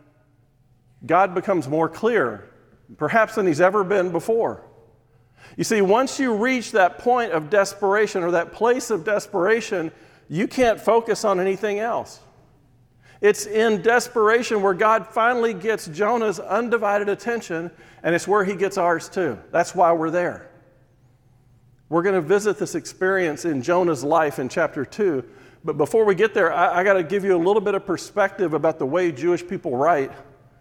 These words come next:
so we'll understand what's happening in Jonah's story. You see, the problem with Jonah's story is that we love logical flow, right?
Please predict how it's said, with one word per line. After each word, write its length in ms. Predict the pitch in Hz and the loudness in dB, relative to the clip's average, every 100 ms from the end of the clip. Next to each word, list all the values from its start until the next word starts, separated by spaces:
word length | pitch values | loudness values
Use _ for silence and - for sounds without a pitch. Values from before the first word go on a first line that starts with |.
| _ _ _ _ _ | _ _ _ _ _
so 160 | 165 | 0
we'll 200 | 156 160 | 2 4
understand 600 | 170 190 165 - 196 185 170 | 4 2 -2 -2 -2 2 2
what's 180 | 160 | 0
happening 460 | - 208 185 170 143 | 2 0 2 0 0
in 140 | 139 | -2
Jonah's 320 | 131 147 143 135 | 0 0 -2 -4
story. 540 | - 190 165 117 104 - _ _ _ _ _ _ - | -2 0 0 -2 -8 -18 _ _ _ _ _ _ -12
You 40 | |
see, 160 | 156 214 | 0 2
the 80 | 190 | 2
problem 320 | - 240 262 | 2 2 2
with 160 | 202 165 | -2 0
Jonah's 320 | 202 196 - | 0 0 -2
story 480 | - 180 151 110 107 - - - - _ - _ _ _ - - - - | -2 0 2 0 -6 -18 -20 -20 -20 _ -20 _ _ _ -20 -20 -20 -2
is 180 | 165 151 | 0 2
that 140 | 156 | 2
we 200 | 151 214 | 2 2
love 340 | 202 185 175 | 2 2 2
logical 560 | 151 160 165 143 147 131 | 0 0 0 -4 -4 -6
flow, 460 | - 151 117 98 - - - | -2 -2 0 -4 -14 -20 -12
right? 360 | 120 139 147 | -4 -2 -2